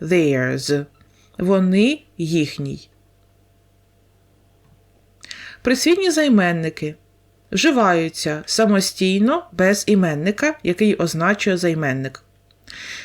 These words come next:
Після присвійного прикметника йде іменник, наприклад, «my shoes», То після присвійного займенника, е, не вживається іменник.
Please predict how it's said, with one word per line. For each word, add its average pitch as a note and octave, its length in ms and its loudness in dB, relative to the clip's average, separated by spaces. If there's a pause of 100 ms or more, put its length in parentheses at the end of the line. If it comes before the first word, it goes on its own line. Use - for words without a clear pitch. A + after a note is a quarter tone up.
(200)
Після C#4 280 2
присвійного A#3 580 2
прикметника G3 720 2
йде G3 280 2
іменник, A3 500 2
наприклад, E3+ 480 0
«my F#3 240 2
shoes», D3 580 -2 (880)
То B3+ 140 0
після C4 380 0
присвійного G#3 580 2
займенника, A#3 800 0 (640)
е, F#3 60 -4 (100)
не F3+ 360 2
вживається A3 640 2
іменник. C#3 640 -2